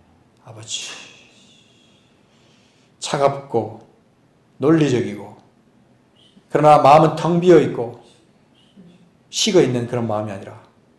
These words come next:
복음의 불로 말미암아, 열정으로 말미암아 우리가 활활 타올라 복음의 빚진 자로서 복음을 전하지 않고는 도저히 견딜 수 없는 그런 마음.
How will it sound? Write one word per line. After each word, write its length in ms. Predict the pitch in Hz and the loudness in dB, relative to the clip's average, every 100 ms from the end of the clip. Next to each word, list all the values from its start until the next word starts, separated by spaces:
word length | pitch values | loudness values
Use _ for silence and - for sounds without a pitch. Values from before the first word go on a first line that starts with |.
| _ _ _ _ | _ _ _ _
복음의 880 | 170 202 208 190 180 180 - - - | 6 8 8 8 6 4 0 -14 -4
불로 380 | 180 233 226 214 | 4 8 8 8
말미암아, 480 | 131 117 113 107 | 4 2 -2 2
열정으로 520 | 131 233 - 220 175 135 | 4 4 4 4 4 4
말미암아 400 | 120 113 107 110 | 0 -2 -4 -6
우리가 340 | 139 147 143 - - _ - - _ _ - | -2 -2 -2 -14 -20 _ -20 -20 _ _ -18
활활 460 | - - 240 214 208 | -12 -2 2 2 2
타올라 520 | 160 143 120 98 - _ _ _ _ - | 2 4 2 -2 -10 _ _ _ _ 2
복음의 340 | 180 220 208 | 6 8 8
빚진 360 | 190 190 190 247 | 6 4 2 4
자로서 420 | 226 156 - 127 | 6 6 2 0
복음을 280 | 196 240 233 | 2 4 4
전하지 300 | 180 185 190 | 4 4 4
않고는 280 | 180 185 196 | 2 0 -4
도저히 440 | 285 294 302 247 | 0 2 2 0
견딜 320 | 202 214 208 | 2 2 2
수 160 | 175 - | 2 0
없는 220 | 160 151 | 0 -2
그런 240 | 143 147 123 | -4 -4 -2
마음. 240 | 107 117 | -4 -6